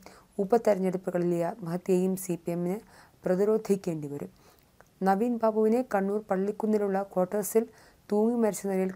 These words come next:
കണ്ടെത്തുകയായിരുന്നു. നവീനെതിരെ ജില്ലാ പഞ്ചായത്ത് പ്രസിഡന്റ് അഴിമതി ആരോപണം ഉന്നയിച്ചതിന് പിന്നാലെയാണ്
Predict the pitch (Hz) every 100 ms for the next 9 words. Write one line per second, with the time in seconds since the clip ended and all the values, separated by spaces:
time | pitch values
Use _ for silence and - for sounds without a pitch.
0 | 180 165 156 170 165 156 147 151 160 156
1 | 170 180 175 202 214 - - _ 185 202
2 | 226 226 220 208 208 190 196 190 196 190
3 | 180 185 196 196 190 190 190 185 180 185
4 | 190 185 180 175 185 196 170 160